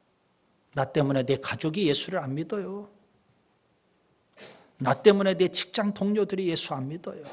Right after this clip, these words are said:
나 때문에 같이 동네에서 사는 이웃들이 예수를 안 믿어요.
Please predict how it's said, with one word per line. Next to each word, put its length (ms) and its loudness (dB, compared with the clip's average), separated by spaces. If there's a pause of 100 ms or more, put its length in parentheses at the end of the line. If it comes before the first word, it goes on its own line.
(800)
나 140 -2
때문에 600 4 (1900)
같이 400 0
동네에서 480 2
사는 340 0
이웃들이 480 0
예수를 320 -2
안 180 -4
믿어요. 560 -8